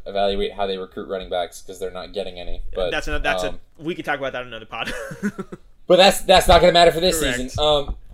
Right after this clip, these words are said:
Speaker 1: my tweet is actually in a similar vein, since we're kinda talking about quarterbacks the last little
Speaker 2: Mm-hmm.
Speaker 1: while. Um, you sent me, you sent, uh, me the Fox College Football. Here's how the Big Noon Kickoff crew and the C-,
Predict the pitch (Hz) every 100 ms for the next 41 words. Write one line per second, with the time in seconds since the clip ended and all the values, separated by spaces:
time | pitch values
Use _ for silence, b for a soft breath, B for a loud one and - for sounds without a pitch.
0 | - - - - - - 127 131 147 175
1 | - 131 110 110 120 113 120 - 113 -
2 | 151 156 120 98 92 87 - - 113 107
3 | - 107 - 127 - 101 90 - 104 98
4 | 85 - - 85 - - 120 85 82 85
5 | - - - - - - 104 101 98 98
6 | 123 113 - 113 98 104 101 - 110 98
7 | 107 - - 101 98 98 92 95 - 107
8 | - 107 101 - 101 95 92 87 b b
9 | b - 135 131 127 107 120 117 120 110
10 | 123 107 104 - 101 98 101 98 - 117